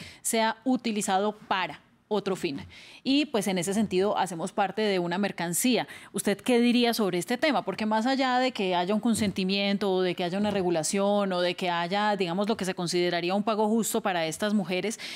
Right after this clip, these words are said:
eh, de todas maneras sí existe, eh, una instrumentalización del cuerpo de la mujer, que pues es básicamente lo que ha combatido el feminismo no solo en este, sino en otros frentes de derechos humanos.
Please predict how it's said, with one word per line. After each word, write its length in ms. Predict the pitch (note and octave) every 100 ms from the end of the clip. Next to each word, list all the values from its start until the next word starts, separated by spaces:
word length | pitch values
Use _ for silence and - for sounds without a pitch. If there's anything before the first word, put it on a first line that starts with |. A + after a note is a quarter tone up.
| -
eh, 200 | G3+ G3
de 100 | G#3
todas 260 | G#3 G3 G#3+
maneras 340 | G#3+ F3+ G#3
sí 380 | - C4 A#3+ B3
existe, 720 | A#3 - - D#4 - - F#3 - - -
eh, 200 | - F#3 -
una 160 | G#3+
instrumentalización 1080 | A#3+ B3 A#3+ F#3 F3 F3 E3+ F3+ F#3+ A3+ G#3
del 160 | G3 F#3+
cuerpo 300 | F#3+ E3+ A3
de 60 |
la 80 | G#3
mujer, 340 | F3 G#3 D4+ F#3+
que 120 | F3+
pues 180 | F#3+ F3+
es 220 | F#3 G3
básicamente 880 | A3+ A3 G3 F3+ F3+ A3+ G#3+ F#3+ E3+
lo 240 | G3 F#3+
que 320 | F#3 F#3 F3 -
ha 100 | F#3+
combatido 440 | - A3+ G3+ F#3+
el 60 | F#3+
feminismo 460 | G#3+ F#3+ F3 F3 A3
no 120 | A3
solo 200 | G#3+ G#3
en 80 | G#3
este, 200 | G3 G#3
sino 180 | G#3
en 80 | E3
otros 240 | E3+ F#3+ F3+
frentes 300 | G3+ G3 G3
de 80 |
derechos 360 | E3+ C#3+ D3 G#3
humanos. 520 | F3+ A3 - - -